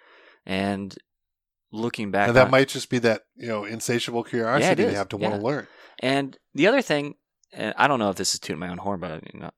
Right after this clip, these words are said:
Speaker 1: I've
Speaker 2: Toot it all away.
Speaker 1: Yeah.
Speaker 2: <laughs> Ooh,
Speaker 1: Um,
Speaker 2: ooh.
Speaker 1: I'm, uh, I'm a believer that there's no scenario that you can't learn something.
Speaker 2: Absolutely.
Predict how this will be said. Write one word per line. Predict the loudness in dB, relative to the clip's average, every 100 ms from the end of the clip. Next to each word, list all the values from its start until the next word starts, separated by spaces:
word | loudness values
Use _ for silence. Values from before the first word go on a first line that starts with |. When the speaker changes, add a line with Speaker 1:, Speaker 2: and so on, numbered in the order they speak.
| -6
Speaker 1:
I've | -4 -6 -12 -20 _ _ _ _ 0
Speaker 2:
Toot | 4 6
it |
all | 8 10 10
away. | 8
Speaker 1:
Yeah. | 6 4 6
Speaker 2:
<laughs> | 6 4 -4 -6 0
Ooh, | 0 0
Speaker 1:
Um, | 2 6 6 6 6 6 6 2
Speaker 2:
ooh. | 0 -8 -18 -18 -18 -20 -20 -20 -20 -20 -20 _ _ _ _ _
Speaker 1:
I'm, | 0 2 0 0
uh, | 6 8 8 4 0
I'm | -2
a | 0
believer | 0 2 0 0
that | 0 0 2
there's | -2 -2 -8 -10
no | -4 2 2 2
scenario | -2 0 0 2 0 -2 -6 _ -20
that | -6 -4 -4
you | -8 -8
can't | -8 -6 -6 -8 -16 _
learn | -14 -8 -8 -6
something. | -8 -8 -12 -14 -16 _ _ _ _ _ _ _ _ _ 0
Speaker 2:
Absolutely. | 0 2 -2 -4 -4 -2 0 -2 -6 -12